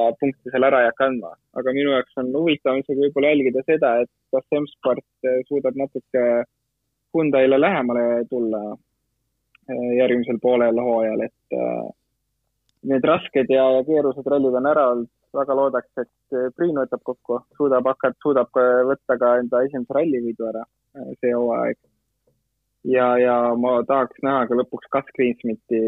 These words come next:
korralikku, äh, äh, sellist rallit, et ta, ma, ma usun selles mõttes, äh, väga palju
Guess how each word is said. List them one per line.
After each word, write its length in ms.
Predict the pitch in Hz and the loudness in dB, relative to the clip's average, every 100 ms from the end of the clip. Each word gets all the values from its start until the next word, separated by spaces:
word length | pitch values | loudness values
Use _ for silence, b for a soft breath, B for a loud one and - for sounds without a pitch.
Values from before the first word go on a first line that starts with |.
| 110 | 0
korralikku, 720 | 135 131 117 113 - - 107 104 104 104 107 | 2 2 2 0 -4 -6 -2 0 0 0 -2
äh, 380 | 110 110 110 104 - _ _ _ _ _ _ _ _ _ _ - | -2 -4 -6 -10 -18 _ _ _ _ _ _ _ _ _ _ -18
äh, 260 | - 123 117 107 | -12 -10 -8 -6
sellist 400 | 123 113 113 - | -2 -2 -2 -2
rallit, 380 | 123 123 117 107 | 2 4 2 0
et 160 | 110 107 _ | -4 -6 _
ta, 300 | 117 113 110 | 0 2 0
ma, 200 | 113 131 | 0 -2
ma 160 | 117 143 165 | 0 0 2
usun 240 | 147 120 | 0 2
selles 240 | 131 131 123 | 2 2 0
mõttes, 240 | 110 - - _ _ _ _ _ _ _ _ | -4 -8 -12 _ _ _ _ _ _ _ _
äh, 340 | 131 123 120 120 120 _ _ _ _ _ _ _ - | -2 0 0 -2 -6 _ _ _ _ _ _ _ -2
väga 200 | 147 135 | 0 2
palju 220 | 143 131 | 2 2